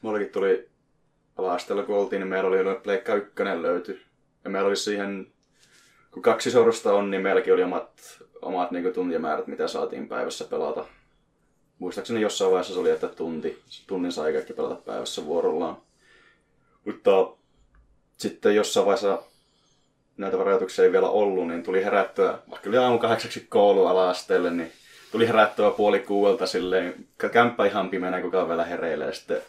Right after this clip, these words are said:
sinne vaan peitto tälleen näin ja pleikkaria pelaamaan jotakin peliä. Sit iskä tulee käymään kusealle ja kattoo sille, että ei hyvänä aika, mitä tuo poika taas tekee.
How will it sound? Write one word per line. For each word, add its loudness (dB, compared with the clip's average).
sinne -2
vaan -4
peitto 2
tälleen -2
näin -2
ja -6
pleikkaria -2
pelaamaan -4
jotakin -6
peliä. -2
Sit -16
iskä 0
tulee 4
käymään 2
kusealle 0
ja 4
kattoo -6
sille, -6
että -4
ei 4
hyvänä 0
aika, -4
mitä -4
tuo -6
poika 0
taas -8
tekee. -18